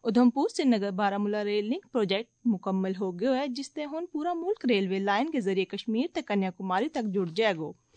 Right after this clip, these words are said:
सदर जमहूरिया ने कहा कि उनकी हुकूमत मुल्क की तरक्की ते आवाम की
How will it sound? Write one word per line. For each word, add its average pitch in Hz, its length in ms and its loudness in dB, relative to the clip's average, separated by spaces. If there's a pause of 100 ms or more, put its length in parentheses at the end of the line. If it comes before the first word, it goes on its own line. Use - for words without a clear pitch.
(460)
सदर 302 260 2
जमहूरिया 311 440 -2
ने 508 140 -2
कहा 349 200 0
कि 349 140 -6
उनकी 262 260 4
हुकूमत 247 520 -2
मुल्क 214 220 2
की 202 120 -2
तरक्की 202 400 -2
ते 330 120 -4
आवाम 196 380 2
की 208 120 -4